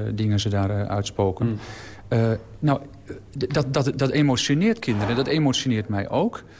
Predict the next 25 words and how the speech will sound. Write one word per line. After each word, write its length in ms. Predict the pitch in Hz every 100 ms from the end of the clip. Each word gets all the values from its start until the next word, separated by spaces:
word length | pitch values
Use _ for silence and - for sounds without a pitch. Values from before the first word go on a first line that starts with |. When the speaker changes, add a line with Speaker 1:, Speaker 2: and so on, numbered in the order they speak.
| - -
Speaker 1:
Dat, 220 | 123 - -
dat 240 | 131 113
jongetje 480 | 139 220 226 196 202 -
niet 260 | 143 202
meer 80 | 151
naar 100 | 113
school 300 | - 160 175
kan 320 | - 180 208 -
als 200 | - 135
gedrag 380 | - 113 113 113
van 100 | -
journa-, 280 | 107 117 110 123 127
als 160 | 131
gevolg 360 | - 113 147 123
van 120 | -
het 120 | 110
gedrag 320 | - 117 113 -
van 120 | 113
journalisten. 600 | 123 120 127 110 - - - - - - - -
Dus, 180 | 147 -
eh, 180 | 139
dat 160 | 131 160
vind 180 | 185 143
ik, 160 | 131
eh, 240 | 127 110